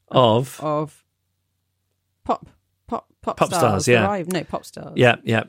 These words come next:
Speaker 1: yeah. Um, although the headline continues,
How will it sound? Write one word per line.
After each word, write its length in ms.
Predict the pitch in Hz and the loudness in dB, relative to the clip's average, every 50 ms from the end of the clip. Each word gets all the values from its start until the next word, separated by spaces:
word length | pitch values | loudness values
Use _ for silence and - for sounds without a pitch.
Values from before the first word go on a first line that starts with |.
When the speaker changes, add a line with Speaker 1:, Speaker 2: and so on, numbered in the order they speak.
| _ - | _ -2
Speaker 1:
yeah. 180 | - 120 110 - - _ - - - - - _ _ - | 0 0 0 -2 -6 _ -20 -20 -20 -20 -20 _ _ 0
Um, 400 | - 120 120 117 117 120 120 - - | 2 4 6 4 4 2 -2 -4 -2
although 320 | 135 127 127 123 123 120 117 | 0 2 4 6 6 4 4
the 240 | 117 117 117 120 - | 2 2 0 0 0
headline 300 | - 120 120 120 113 110 | -2 -2 -2 -2 -2 -2
continues, 520 | - 117 113 123 120 117 107 104 98 - | -4 -6 -6 -6 -4 -2 -2 -4 -4 -6